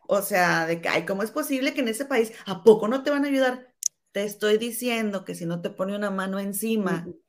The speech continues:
Speaker 1: la policía no puede hacer nada por ti.
Speaker 2: Mm, mm.
Speaker 1: ¿Qué quieres que haga la gente?
Speaker 2: Ay, no, comadre. Oye, pues, este, pues, ni hablar. Ya, ya se hizo, pero, pues, le comprobó al señor que,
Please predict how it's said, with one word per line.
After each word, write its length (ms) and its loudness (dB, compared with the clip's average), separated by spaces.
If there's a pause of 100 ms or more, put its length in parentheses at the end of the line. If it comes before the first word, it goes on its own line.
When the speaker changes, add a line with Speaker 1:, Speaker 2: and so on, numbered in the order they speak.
(120)
Speaker 1:
la 180 -6
policía 360 -2
no 160 -6
puede 160 2
hacer 260 -4
nada 300 -6
por 180 -12
ti. 280 -8 (360)
Speaker 2:
Mm, 120 -8 (100)
mm. 120 -16 (400)
Speaker 1:
¿Qué 240 0
quieres 360 -2
que 100 0
haga 200 -2
la 100 -10
gente? 340 -20 (880)
Speaker 2:
Ay, 320 6
no, 200 0
comadre. 460 0
Oye, 480 6 (320)
pues, 220 2
este, 1080 6 (280)
pues, 180 2
ni 80 4
hablar. 380 4 (840)
Ya, 280 0
ya 200 -2
se 180 0
hizo, 320 -4
pero, 400 -6 (640)
pues, 120 -4
le 120 -4
comprobó 380 -2
al 100 -2
señor 340 -6
que, 300 -8